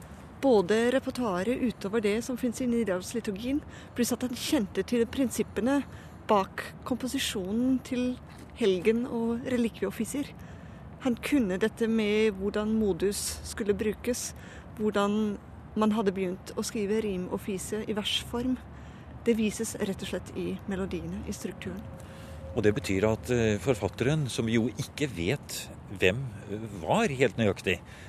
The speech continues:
Speaker 2: eh, fordi det er ikke signert i den forstand, eh, han må ha, for det er vel en han, må ha hatt en, eh, utdannelse i, eh,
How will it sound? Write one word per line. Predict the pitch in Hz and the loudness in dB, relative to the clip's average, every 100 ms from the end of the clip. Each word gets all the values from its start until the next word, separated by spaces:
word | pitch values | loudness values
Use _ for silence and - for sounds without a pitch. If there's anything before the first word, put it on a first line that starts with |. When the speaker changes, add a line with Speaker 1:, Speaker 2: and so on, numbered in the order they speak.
| - | -2
Speaker 2:
eh, | 98 101 | 2 2
fordi | 120 104 | 2 0
det | |
er | 113 92 | 2 2
ikke | 92 113 | 0 -4
signert | - 139 110 101 98 113 139 | -4 -2 0 2 2 2 0
i | |
den | 110 113 | 0 0
forstand, | 123 175 156 - - - | -2 -2 -2 -6 -12 -6
eh, | 110 - | -6 2
han | 127 151 156 | 4 6 6
må | 120 131 | 4 4
ha, | 123 123 123 120 | 4 4 2 0
for | 117 | 2
det | 101 | 4
er | |
vel | 92 | 4
en | 127 | 4
han, | 131 170 170 - - | 4 4 2 -8 0
må | 113 | 4
ha | 120 | 4
hatt | 123 107 - | 4 -2 2
en, | 117 117 117 | 4 4 4
eh, | 117 | 0
utdannelse | 107 92 101 98 101 92 - 110 107 104 101 101 85 - 135 | 0 2 2 4 2 0 2 6 6 6 4 0 -6 -6 -2
i, | 147 147 | 2 4
eh, | 135 127 120 | 4 2 0